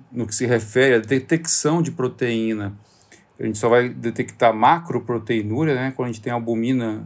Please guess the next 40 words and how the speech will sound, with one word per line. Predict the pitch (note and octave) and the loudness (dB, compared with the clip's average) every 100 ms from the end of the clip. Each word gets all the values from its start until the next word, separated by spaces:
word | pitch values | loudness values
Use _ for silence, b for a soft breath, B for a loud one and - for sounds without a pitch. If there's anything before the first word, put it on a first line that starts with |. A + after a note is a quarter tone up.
| G#2 | -14
na | A#2+ A2+ | -6 -2
urina | G#2 A2 A2 G#2+ | 0 0 -2 -2
acima | A2 G#2+ - C3+ | -2 -2 0 -2
de | A2+ | -2
trezentos | - A#2 G2+ B2 B2+ A#2+ | -2 -2 0 -2 -4 -6
miligramas | A2+ A2 G#2 G#2 G#2 G#2 | -6 -4 -4 -4 -4 -8
por | - G#2+ | -10 -12
dia. | G2+ G2+ B2 E3+ - - B B B | -10 -10 -8 -10 -12 -20 B B B
Mas | C#3+ D3+ | 2 4
o | |
importante | A3+ - D3+ - - D3 G3+ - | 2 4 2 2 0 0 2 0
da | C3 | 2
urina | A#2+ B2+ A#2+ A2+ | 2 2 0 0
um | A#2 A2 | 0 0
aí, | G#2 D#3 E3 | -2 -2 -2
que | |
a | A2+ | -4
gente | A#2 | 0
vai | A#2+ | 0
abordar | A2 A2 A2 | 4 4 4
até | G#2+ C3 | 2 0
mais | B2 A2 | 0 0
à | G2+ | -2
frente | G2+ A#2 A2 | -2 -6 -4
na | |
nossa | G#2+ G#2 G#2 | -4 -4 -6
conversa, | - G#2+ F#2+ G#2+ D#3+ F3 - F#2+ - B B B B B B | -8 -6 -2 0 2 0 -4 -10 -12 B B B B B B
é | A2+ B2+ | 0 0
saber | - D3+ B2+ D3 | 4 2 2 -2
se | F3+ | -2
tem | E3 D#3+ | 0 2
hematúria, | D#3+ D#3+ D#3 D#3 C#3+ D3+ C3 | 4 2 0 0 0 2 0
se | A2+ | -2
tem | - | -2
leucocitura, | B2+ C3 B2+ B2 B2 B2 C3 C3 | -2 0 -2 -4 -8 -4 0 0
alteração | A2+ A#2+ A#2+ A2 B2+ | 0 0 -2 -2 -6
de | A2+ | -4
densidade, | A#2 A#2 - G2+ A2+ B2+ A2 | -4 -2 -4 -2 2 2 0
P | G#2 A2 | -2 -2
H, | G2+ A2 C#3 | 0 0 0